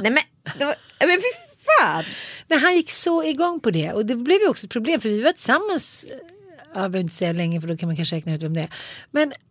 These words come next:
Speaker 2: och jag var så här, snälla X X X, så här, det gör ont. Alltså, så jag förstår att du är upphetsad, men så här, när du biter som att det vore en banan, då är det klart att det är så här, ah. Så att det var så här, ofta små skorpor. Jag bara, jag vet inte hur vi ska göra. Jag fick dumpa honom.
Speaker 1: Men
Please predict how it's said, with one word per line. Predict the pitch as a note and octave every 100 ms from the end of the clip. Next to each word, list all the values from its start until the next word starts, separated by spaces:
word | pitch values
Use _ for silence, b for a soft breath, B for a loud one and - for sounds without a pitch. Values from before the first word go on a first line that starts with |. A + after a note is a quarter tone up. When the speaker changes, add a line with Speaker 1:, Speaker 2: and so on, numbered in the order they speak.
| _
Speaker 2:
och | - C#4+
jag | C#4+
var | C#4+
så | D4
här, | B3 -
snälla | - - D#4+ D4+ C4 A3+ G#3+
X | - F#3+ - -
X | F3 G3+
X, | F3
så | -
här, | A3 G3+
det | G#3 G#3
gör | A#3 D#4+ - -
ont. | F4 G#4+ F3+ C#3 D#3 -
Alltså, | G#3+ B3
så | C4+
jag | B3+
förstår | C4 - D#4+
att | D#4
du | A#3+
är |
upphetsad, | A#3+ - D4 D4+ - A3+
men | A3
så | A3 A#3
här, | A3+ - B B
när | A#3+
du | A#3+
biter | B3 F3+ D4+ F#4+ - B3+
som | A3
att | G3+ -
det | E3+ -
vore | A3+
en | A3+
banan, | G3+ G#3+ G#3 C4+ E4 D#3 D#3 E3+
då |
är | B3
det | G#3
klart | -
att | A#3+
det | G#3+
är | G#3
så | B B B
här, | - G3
ah. | - B B B B -
Så | -
att | A#3+
det |
var | D4 D#4
så | C#4
här, |
ofta | - - -
små | B3 B3+
skorpor. | - C#4+ A3+ G#3 - C#4
Jag | G#3+
bara, | G#3
jag | G3+
vet | G#3+
inte | D#4 B3+ A3+
hur | G#3+ G#3
vi | G3+
ska | -
göra. | G#3 G3+ F#3 C4 G3+
Jag | F#3
fick | A3+ -
dumpa | A3+ F#3
honom. | A#3+ F3+ F#3+ - b
Speaker 1:
Men | - G3 G3 F3+